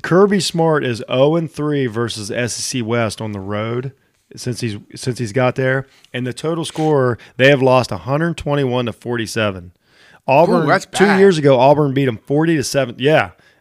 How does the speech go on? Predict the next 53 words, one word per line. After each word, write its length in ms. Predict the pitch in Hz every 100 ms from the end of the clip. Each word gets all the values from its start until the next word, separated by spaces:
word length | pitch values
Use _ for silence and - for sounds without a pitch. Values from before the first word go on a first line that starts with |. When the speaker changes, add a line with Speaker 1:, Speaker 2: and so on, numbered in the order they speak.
| -
Speaker 1:
I 140 | 135
didn't, 200 | 165 131
I 120 | 143 160
didn't, 360 | 147 127 -
like, 220 | 131 127
they 200 | 117 175
know, 200 | 165 170
like, 180 | 131 120
a 80 | 123
Georgia 320 | 117 190 147
fan 240 | - 147 127
knows 240 | 160 139
how 140 | 113 110
bad 220 | 110 104
it 80 | 104
is. 160 | 104
I 180 | 117 156
didn't 200 | 147 117
notice. 480 | 127 107 95 - - _ _ _ -
So 460 | 135 123 117 110 - _ _ _ _
this 300 | 135 165 165
is 100 | 127
a 60 | 120
big 220 | 139 107
deal. 360 | 135 113 98 - _ _ _ _ _ _ _ 135
Like, 240 | 127 - -
as 180 | 143 135
to 80 | 147
where 120 | 139
me 180 | 147 180
and 80 | 170
you 80 |
sit 180 | 170 156
here, 120 | 135
and 100 | 135
I 60 | 131
think 200 | 143 131
we 120 | 127
kinda 320 | - 147 123
think 480 | - - 131 127 123 _ 131
that 120 | 131
Georgia 320 | 123 127 117
can 160 | 117 120
win. 300 | 123 123 117
It's 80 |
gonna 220 | 156 156 180
Speaker 2:
But 40 |
Speaker 1:
be 60 | 190
a 60 |
Speaker 2:
we 40 | -
Speaker 1:
tough 120 | 156
Speaker 2:
know. 100 | 143
Speaker 1:
game. 220 | 143 147